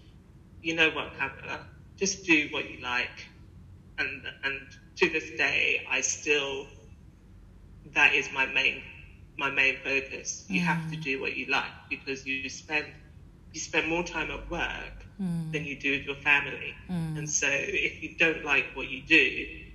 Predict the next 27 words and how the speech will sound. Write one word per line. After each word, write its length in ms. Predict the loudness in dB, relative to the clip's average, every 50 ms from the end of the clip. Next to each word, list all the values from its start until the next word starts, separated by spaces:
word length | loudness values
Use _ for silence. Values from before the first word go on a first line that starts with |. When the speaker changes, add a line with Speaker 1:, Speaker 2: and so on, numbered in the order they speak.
| -18 -18 -18 -20 -20 -20 -20 -20 -20 -18 -8 -2
Speaker 1:
that 240 | 2 4 4 4 4 2 -6 -8
is 380 | -6 -6 -6 -8 -10 -10 -12 -14 -16 -18 -18 -16
torture. 500 | -8 -2 -2 -2 -2 0 -2 -2 -2 -2 -6 -8 -16 -20
<laughs> 160 | -14 -8 -6
That 100 | -2 2
could 380 | 4 4 4 4 2 0 0
be 160 | 2 4 4 6
Speaker 2:
Absolutely. 20 |
Speaker 1:
really 340 | 8 8 8 8 8 4 0
hard. 320 | -4 -4 -6 -8 -8 -10 -10 -12
And 100 | -10 -6
I 160 | -4 -4 -4
just 200 | -4 -6 -10 -12 -14 -14 -10
didn't 300 | -10 -10 -10 -10 -16 -14
want 220 | -14 -14 -14 -16
to 80 | -18 -16 -12
do 160 | -10 -10 -10 -10
that. 400 | -14 -18 -18 -16 -14 -12 -10 -8
Speaker 2:
Right. 600 | -6 -4 -4 -2 -2 -2 -2 -2 -4 -6 -8 -10 -12 -14 -20 -20 -18 -18 -18 -16 -16 -16 -14 -14 -14 -16 -16 -16 -18 -18 -8 -2
Now, 100 | 0 4
you 180 | 4 6 6 6
know, 320 | 6 6 4 4 2 0 -4 -2 2
under 200 | 6 6 8 8
normal 380 | 8 8 8 8 8 8 8 8
circumstances, 1200 | 6 4 4 2 2 0 -2 -2 -2 -2 -2 -2 -2 -4 -2 0 0 0 0 0 -2 -2 -2 -4
when 460 | -2 -2 0 0 2 0 0 -2 -2
we 380 | -2 -2 -2 0 0 0 -2